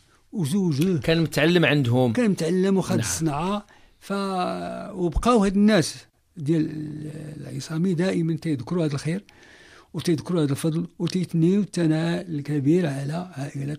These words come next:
Speaker 1: الغوات.
Speaker 2: الغوات.
Speaker 1: وهنا في الواقع شرت واحد الإشارة، بصراحة كاين عائلات كثيرة، آه، اللي يعني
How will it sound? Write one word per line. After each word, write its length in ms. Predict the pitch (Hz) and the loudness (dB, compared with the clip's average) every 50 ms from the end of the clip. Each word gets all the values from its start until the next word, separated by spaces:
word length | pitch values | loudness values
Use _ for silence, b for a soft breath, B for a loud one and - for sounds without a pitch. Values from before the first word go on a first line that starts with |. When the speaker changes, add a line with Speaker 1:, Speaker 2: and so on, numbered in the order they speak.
| - | -10
Speaker 1:
الغوات. 380 | 139 127 123 117 120 120 - - | -12 -12 -10 -10 -10 -10 -8 -4
Speaker 2:
الغوات. 540 | 107 110 113 107 110 107 98 92 90 - - - - - b b b b b | -2 0 0 2 0 0 0 -2 -4 -6 -10 -14 -16 -16 b b b b b
Speaker 1:
وهنا 380 | 180 147 156 175 202 240 247 | 6 6 8 8 8 6 4
في 100 | 202 - | 4 2
الواقع 280 | 214 208 202 - 214 180 | 2 0 0 0 0 -2
شرت 300 | 143 - - 208 170 214 | 0 0 -2 -4 -2 -2
واحد 220 | 202 170 151 165 | -2 -2 -2 -4
الإشارة، 680 | 196 190 170 - 202 202 208 240 240 214 196 180 170 165 | -4 -4 -4 -2 -2 -2 0 2 2 2 2 0 -2 -6
بصراحة 600 | 143 139 - 202 202 202 190 - 208 277 262 - B B B B B B B B B B B B B _ - 220 190 - | -6 -6 -6 -6 -4 -6 -6 -6 -8 -8 -10 -10 B B B B B B B B B B B B B _ -12 -12 -8 -2
كاين 200 | - 233 233 226 | 0 2 2 4
عائلات 560 | 202 190 220 233 240 233 226 226 247 240 - | 4 4 2 4 4 4 4 6 4 2 2
كثيرة، 480 | - - - 226 233 240 220 180 165 170 - - - - - - - - - - _ - - _ _ _ _ _ _ _ _ _ _ 185 | -2 -4 0 4 4 4 4 4 2 -2 -4 -10 -20 -20 -20 -20 -20 -20 -20 -20 _ -20 -20 _ _ _ _ _ _ _ _ _ _ -12
آه، 760 | 175 165 156 156 151 151 151 156 156 156 156 160 160 156 156 165 208 - | -8 -6 -6 -4 -4 -6 -6 -8 -8 -8 -8 -8 -8 -8 -8 -8 -10 -10
اللي 680 | 170 160 156 170 175 196 208 202 196 202 202 196 185 | -8 -6 -4 -2 0 0 2 2 2 0 -2 -4 -4
يعني 600 | 165 151 139 147 151 165 180 180 180 180 185 - | -6 -6 -6 -4 -2 -2 -2 -2 -2 -4 -6 -8